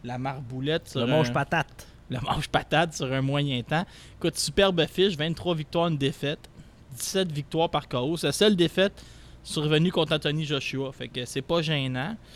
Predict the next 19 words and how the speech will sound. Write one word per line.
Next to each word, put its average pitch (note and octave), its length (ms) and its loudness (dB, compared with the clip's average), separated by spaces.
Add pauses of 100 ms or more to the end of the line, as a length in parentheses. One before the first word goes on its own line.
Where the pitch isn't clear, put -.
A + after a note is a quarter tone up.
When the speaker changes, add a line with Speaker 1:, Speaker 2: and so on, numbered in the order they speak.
(340)
Speaker 1:
Euh, B2+ 240 -2
battu D#3+ 360 -2
Chichora, C#3 680 -2
battu C#3+ 320 -4
Robert E3+ 400 0
Helenius, C3+ 560 -4
battu E3 360 -4
Lucas F#3 360 0
Brown F#3+ 260 2
par - 220 -4
K - 80 -4
O, D#3 260 0
faut - 140 -12
quand C#3+ 160 -6
même D#3 180 -4
le C#3 80 -6
faire. C3 320 -8 (600)
Et D#3 100 0
là, A3+ 300 2